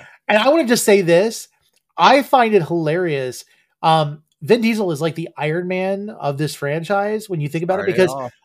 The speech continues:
Speaker 1: he started all, okay, like, he started all, but at the same time, all of the villains are consequences of his actions.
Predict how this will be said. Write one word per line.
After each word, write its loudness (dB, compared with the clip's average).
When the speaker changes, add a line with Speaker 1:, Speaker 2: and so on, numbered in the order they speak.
Speaker 1:
he 0
started 6
all, 0
okay, 2
like, 0
he -6
started -4
all, -6
but 4
at -10
the -2
same -2
time, -4
all 6
of -2
the 6
villains 2
are -6
consequences -4
of -2
his 4
actions. -4